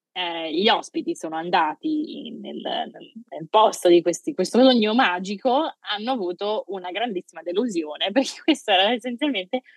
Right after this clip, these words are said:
uno spazio normale a cui sono state appiccicate una serie di robe con colori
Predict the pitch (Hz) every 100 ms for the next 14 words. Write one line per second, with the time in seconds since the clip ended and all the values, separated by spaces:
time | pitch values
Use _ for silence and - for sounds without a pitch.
0 | _ _ _ - 208 226 254 _ 240 180
1 | _ - 208 220 277 _ _ _ 196 202
2 | 220 214 160 160 180 208 262 - 190 214
3 | 262 254 285 240 226 214 196 180 - 226
4 | - 254 214 208 226 214 185 175 190 214
5 | 170 185 180 _ - 202 180 233 190 180
6 | 175 180